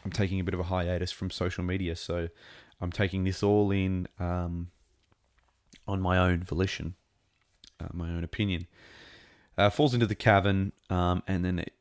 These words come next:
you know, they're crushed quite a little bit. There's quite a bit of damage done to the, 'cause they fall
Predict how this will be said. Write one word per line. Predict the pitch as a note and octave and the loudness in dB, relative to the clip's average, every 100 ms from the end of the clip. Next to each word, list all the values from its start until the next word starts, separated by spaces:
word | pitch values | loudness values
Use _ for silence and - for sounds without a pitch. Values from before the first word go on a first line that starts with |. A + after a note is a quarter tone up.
| - | -10
you | G2+ | -6
know, | F2 | -4
they're | F#2+ | -4
crushed | F#2 - - - - | -6 -6 -6 -6 -12
quite | - G2 F#2 | -2 2 2
a | |
little | F2+ F2+ | 2 0
bit. | E2+ - | -4 -8
There's | - | -10
quite | - G2 | -2 0
a | F#2 | 0
bit | F2 | -4
of | E2 | -2
damage | F2+ E2+ E2+ - | -2 -2 -6 -4
done | F2+ E2+ E2 - | -2 -2 -4 -6
to | - F2+ F2 F2+ | -4 -4 -2 -4
the, | F2 E2+ D#2+ | -4 -6 -6
'cause | - G2 | -6 -6
they | F#2+ | -6
fall | F#2 - B2 C#3 E2+ F2 | -8 -2 0 0 -4 -8